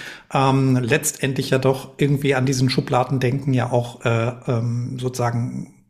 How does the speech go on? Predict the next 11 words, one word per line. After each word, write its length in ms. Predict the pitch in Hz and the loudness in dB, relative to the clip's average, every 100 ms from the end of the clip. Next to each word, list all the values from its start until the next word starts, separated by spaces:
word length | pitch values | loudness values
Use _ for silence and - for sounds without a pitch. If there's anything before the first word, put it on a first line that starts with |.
| _ | _
ja, 440 | - 165 135 113 127 151 | -12 -8 -8 -10 -14 -14
festklemmen, 1200 | - 151 156 - - - 135 208 156 226 302 - - - - | -4 -2 -2 -4 -6 -2 2 4 6 4 2 -6 -14 -12 -2
um 120 | 143 | 2
mal 180 | 139 131 | 2 2
bei 160 | 127 | 2
dem 200 | 127 131 | 2 2
Bild 260 | 131 151 151 | 4 0 0
zu 160 | 151 - | -4 -4
bleiben, 560 | 110 110 120 156 165 - - - _ - | -4 -4 -2 -2 -2 -6 -20 -20 _ -8
weil 600 | 107 113 143 175 196 196 - | -4 0 2 4 2 -2 -6
auch 580 | - 135 165 - - | -4 0 0 -2 -14